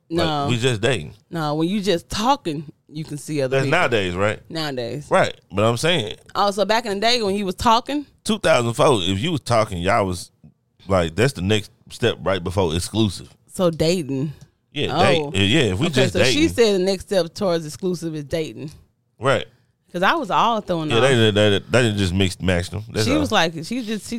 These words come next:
Speaker 2: has this little friend, and she's like, "Yo, we just talking." I'm like, "What is we talking mean?" I'm like, "So does mean he has a girlfriend, or you can see other people?" She was like, "Yeah, you know, it's, we're not, we don't have a commitment to each other."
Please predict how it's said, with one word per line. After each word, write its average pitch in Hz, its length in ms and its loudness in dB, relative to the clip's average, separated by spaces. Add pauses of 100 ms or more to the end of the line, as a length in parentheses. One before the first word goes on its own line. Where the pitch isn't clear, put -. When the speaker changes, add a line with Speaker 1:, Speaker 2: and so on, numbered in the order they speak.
Speaker 2:
has 196 220 0
this 185 160 -10
little 185 100 -4
friend, 196 300 -8
and 180 80 -6
she's 208 160 -8
like, 196 180 -6
"Yo, 320 160 -2
we 349 160 2
just 339 220 -4
talking." 240 500 0
I'm 226 140 -2
like, 240 120 0
"What 294 200 -2
is 320 80 -4 (260)
we 254 160 -6
talking 262 480 -2
mean?" 143 260 -4 (840)
I'm 175 100 -6
like, 180 200 -2
"So 180 80 -6
does 180 180 -4
mean 180 320 -4
he 202 220 -4
has 170 200 -4
a 151 40 -10
girlfriend, 262 720 -6
or - 20 -2
you 180 340 -8 (160)
can 190 200 -4
see 226 340 -6
other 170 220 -2
people?" 294 540 -6
She 320 180 -8
was 311 80 -6
like, 240 240 -2
"Yeah, 339 180 0
you 226 140 -2
know, 220 180 0
it's, 277 140 -4 (120)
we're 220 140 -6
not, 254 100 -8
we 240 100 -6
don't 247 100 -4
have 233 100 -6
a 202 60 -8
commitment 196 420 -8
to 196 80 -6
each 180 160 -4
other." 190 260 -2